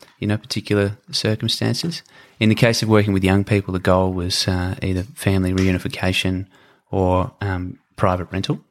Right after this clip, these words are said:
They were usually considered to be best, or they, you know, for some of the more, um, kind of complex, uh, young people, there might be, um, we, we would be looking at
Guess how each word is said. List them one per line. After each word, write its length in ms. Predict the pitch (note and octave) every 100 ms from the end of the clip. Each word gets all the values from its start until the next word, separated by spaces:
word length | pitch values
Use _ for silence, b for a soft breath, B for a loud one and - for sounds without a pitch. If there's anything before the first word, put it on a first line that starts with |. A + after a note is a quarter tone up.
| _ _ B B _
They 160 | G2 F#2+
were 100 | F#2
usually 400 | F#2+ F#2+ F#2+ F2+
considered 380 | F2+ - F#2
to 80 | -
be 160 | F#2 F#2
best, 460 | A#2 - C3 -
or 120 | C#3+ D3
they, 220 | D3 - _
you 80 | A2+
know, 120 | F#2+
for 220 | F#2 F#2+ -
some 180 | - G#2
of 60 |
the 60 | F#2+
more, 220 | F#2+ F#2+ - b b b b b -
um, 340 | G2 F#2 F2+ - _ _ _ -
kind 120 | G2+
of 80 | F#2
complex, 580 | G2+ F#2 F#2+ - - G#2
uh, 300 | F#2+ F#2 F#2 b b b
young 160 | G#2 G2+
people, 300 | A#2+ D3+ F3
there 100 | G#2
might 260 | G2 F#2
be, 420 | G2+ F#2+ F#2 F#2 -
um, 500 | G2+ G2 F#2 F#2+ F2+ - _ -
we, 100 | G2+
we 200 | F#2+ G2
would 80 | F#2+
be 100 | F#2+
looking 340 | F#2+ F#2+ F#2+
at 100 | F2+